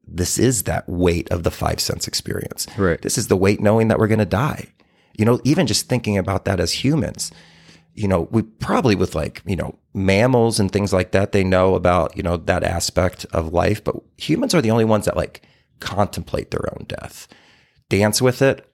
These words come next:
Speaker 1: or completely avoid it, like it's the elephant in the room. And we're gonna kind of look at today the importance of creating a relationship with death,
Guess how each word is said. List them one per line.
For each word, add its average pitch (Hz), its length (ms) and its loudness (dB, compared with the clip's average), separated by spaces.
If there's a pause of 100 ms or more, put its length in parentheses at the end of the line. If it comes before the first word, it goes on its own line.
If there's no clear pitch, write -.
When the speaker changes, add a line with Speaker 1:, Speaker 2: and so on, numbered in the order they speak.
(220)
Speaker 1:
or 98 140 -2
completely 113 520 0
avoid 95 440 0
it, - 140 -10
like - 160 -4
it's 80 140 -6
the - 100 -2
elephant 87 340 -2
in - 60 -10
the 82 80 -6
room. 98 380 -4 (520)
And 107 460 4 (220)
we're 127 320 0
gonna 139 180 2
kind 104 260 0
of 85 120 -4
look 107 240 0
at 80 140 -2
today 101 500 2 (400)
the 107 100 2
importance - 960 0
of 95 120 -2
creating 101 380 0
a 85 60 2
relationship 85 720 0
with - 160 -6
death, - 400 -10